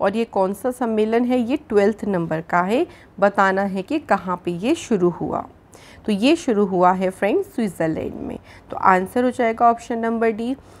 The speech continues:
अब इस जो ये कॉन्फ्रेंस हुई है ना डब्ल्यूटीओ की मिनिस्ट्रियल कॉन्फ्रेंस, इसमें कुछ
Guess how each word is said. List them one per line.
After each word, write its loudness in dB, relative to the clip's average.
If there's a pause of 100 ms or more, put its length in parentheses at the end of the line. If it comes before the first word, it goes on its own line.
(200)
अब 4 (120)
इस -2 (440)
जो -4
ये 2 (140)
कॉन्फ्रेंस 2
हुई 0
है 2
ना 2
डब्ल्यूटीओ 0
की -2
मिनिस्ट्रियल 0
कॉन्फ्रेंस, 0 (400)
इसमें -2
कुछ -4